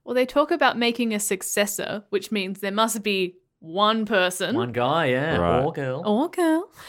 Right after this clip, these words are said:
Speaker 2: Mm.
Speaker 1: But
Speaker 2: Or a monkey.
Speaker 1: <gasps> Oh, oh yes.
Speaker 2: It
Speaker 1: Or,
Speaker 2: could be a
Speaker 1: or a
Speaker 2: guy.
Speaker 1: chimp.
Speaker 3: Yeah.
Speaker 2: Yes.
Speaker 1: Hey.
Speaker 2: Yeah, yeah, mm-hmm.
Speaker 1: I'm learning. <laughs>
Speaker 3: But they, the commission, they, uh, or one of their main representatives,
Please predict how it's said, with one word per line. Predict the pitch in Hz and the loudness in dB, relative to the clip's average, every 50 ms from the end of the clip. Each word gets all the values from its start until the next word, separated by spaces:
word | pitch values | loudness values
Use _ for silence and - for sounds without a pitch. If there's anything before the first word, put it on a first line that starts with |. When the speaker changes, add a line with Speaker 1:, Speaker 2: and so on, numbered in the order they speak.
| - - - 113 | -20 -18 -18 -16
Speaker 2:
Mm. | 113 120 135 135 135 - _ _ _ _ - - | -16 -16 -16 -18 -18 -20 _ _ _ _ 0 4
Speaker 1:
But | 139 254 226 127 | 6 6 6 4
Speaker 2:
Or | |
a | 127 123 | 2 0
monkey. | 120 123 143 147 - 139 110 104 - _ | 0 0 -2 -2 -6 -8 -10 -10 -14 _
Speaker 1:
<gasps> | _ - 127 | _ -6 -2
Oh, | 165 190 220 214 160 - - - _ _ _ - - | 4 6 6 6 4 2 -6 -20 _ _ _ -10 -10
oh | 202 175 170 170 170 | -8 -8 -8 -10 -12
yes. | 165 147 151 165 190 | -12 -12 -14 -8 0
Speaker 2:
It | - | 4
Speaker 1:
Or, | 233 247 302 | 6 6 6
Speaker 2:
could | 381 - | 6 8
be | - | 8
a | |
Speaker 1:
or | 262 277 330 | 8 8 8
a | 320 | 8
Speaker 2:
guy. | - | 6
Speaker 1:
chimp. | - - - 349 311 311 - 587 - - | 4 6 6 8 8 6 6 4 0 4
Speaker 3:
Yeah. | 113 110 - - 92 156 | 6 8 8 8 8 6
Speaker 2:
Yes. | 160 160 127 - | 4 2 2 4
Speaker 1:
Hey. | 208 202 196 196 240 302 302 233 190 147 143 220 | 6 6 8 8 8 8 8 8 6 4 0 -2
Speaker 2:
Yeah, | |
yeah, | 127 127 127 - - | -4 -6 -6 -8 -12
mm-hmm. | 131 120 135 135 135 135 _ _ - | -14 -12 -12 -12 -12 -14 _ _ -20
Speaker 1:
I'm | 180 170 170 | -18 -16 -16
learning. | 175 170 165 180 190 202 220 233 240 _ _ - - - - - 302 - - 311 - - - 254 254 - - 285 294 381 - | -16 -16 -14 -14 -14 -14 -14 -14 -16 _ _ -20 -18 -12 -6 -4 -4 -2 -2 -4 -4 0 -2 -2 -2 0 -4 -2 -2 -2 -4
<laughs> | - - - 185 185 160 139 135 - - _ _ _ _ _ _ _ _ _ _ _ - | -6 -12 -12 -12 -12 -14 -14 -18 -18 -20 _ _ _ _ _ _ _ _ _ _ _ -18
Speaker 3:
But | 117 98 - 135 143 135 - - - _ _ _ _ - | -10 -2 4 6 6 6 4 0 -16 _ _ _ _ -6
they, | - 110 131 131 131 131 127 123 120 101 87 | 2 6 8 8 8 8 8 6 6 4 2
the | 101 123 127 | 0 0 2
commission, | - 135 127 127 135 135 - 135 120 117 107 | 2 2 4 4 2 2 0 0 0 2 6
they, | 110 113 113 113 110 110 110 107 107 101 - - - | 6 6 8 6 6 4 2 0 -2 -4 -6 -6 0
uh, | - 104 95 90 87 87 85 78 58 | 2 4 4 6 4 4 2 0 0
or | - 98 95 92 80 - - | 2 2 2 2 0 -2 0
one | 104 101 | 0 2
of | 98 92 | 2 4
their | 92 87 87 82 | 4 2 2 2
main | - 80 95 90 90 87 | 0 -2 -2 -2 0 0
representatives, | 87 90 85 - - 85 82 87 95 92 85 82 85 82 80 82 - _ | -2 -2 -4 -4 -6 -4 -4 -4 -4 -4 -4 -4 -4 -6 -6 -10 -18 _